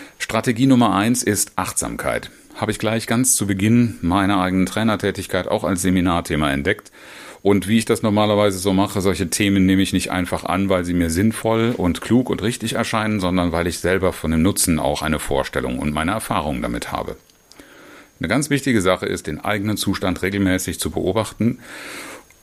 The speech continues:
und, äh, festzustellen, was ist et-, etwas grad sehr Belastendes, was zieht dir Energie, ne? Die berühmten Energievampire, die solltest du kennen.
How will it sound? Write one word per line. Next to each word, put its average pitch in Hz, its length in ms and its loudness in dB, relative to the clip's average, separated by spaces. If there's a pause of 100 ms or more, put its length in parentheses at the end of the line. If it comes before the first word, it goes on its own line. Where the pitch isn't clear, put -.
(120)
und, 98 280 0
äh, 90 260 2
festzustellen, 101 800 0
was 98 240 -2
ist - 340 -4
et-, 95 180 -4
etwas 92 460 -2
grad 90 240 -2
sehr 95 160 0
Belastendes, 92 760 -2
was - 240 0
zieht 123 280 0
dir 110 120 4
Energie, 95 680 2
ne? 113 240 2
Die 82 340 -2
berühmten 98 500 2
Energievampire, 92 1000 0
die 78 100 0
solltest 95 340 0
du 98 60 2
kennen. 85 540 0